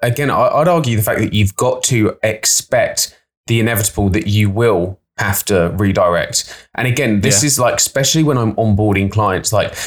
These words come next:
Speaker 1: this is stuff that I, I tell them straight from the off, because again, it manages their expectations when things don't quite go to plan and how they want to do. But the analogy I like to use and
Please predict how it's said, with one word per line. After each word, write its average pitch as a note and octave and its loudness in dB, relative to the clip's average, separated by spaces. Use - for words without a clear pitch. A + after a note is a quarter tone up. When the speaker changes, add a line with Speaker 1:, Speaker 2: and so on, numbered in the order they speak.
Speaker 1:
this C3+ 0
is D3+ 0
stuff - -2
that - -2
I, G2+ 0
I A#2 2
tell A#2 0
them F2+ 0
straight A2 0
from G#2 2
the F#2+ 2
off, - 0
because C3 2
again, B2 0
it - -2
manages A#2+ 0
their A2 2
expectations G#2+ 0
when G#2 2
things B2 0
don't A#2 -2
quite A2 -2
go G2+ 2
to G2+ -2
plan G2+ -2
and G2 0
how G2+ 2
they G2 2
want F#2+ 0
to G#2+ -2
do. G2+ 0
But - -2
the C3+ 0
analogy D#3+ 0
I C3+ 0
like A2+ 0
to A2+ 0
use A2 4
and E2 -2